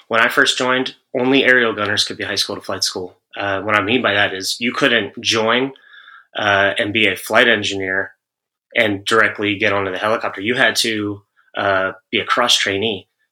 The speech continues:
So you couldn't, um, even be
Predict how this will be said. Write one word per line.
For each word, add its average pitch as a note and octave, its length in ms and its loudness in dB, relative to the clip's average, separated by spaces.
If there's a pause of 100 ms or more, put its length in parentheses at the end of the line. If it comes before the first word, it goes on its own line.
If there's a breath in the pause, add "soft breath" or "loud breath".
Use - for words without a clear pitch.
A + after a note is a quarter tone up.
So - 160 -2
you G#2+ 180 0
couldn't, B2 480 2 (260)
um, G2 380 -4
even G#2+ 280 -2
be A2+ 280 0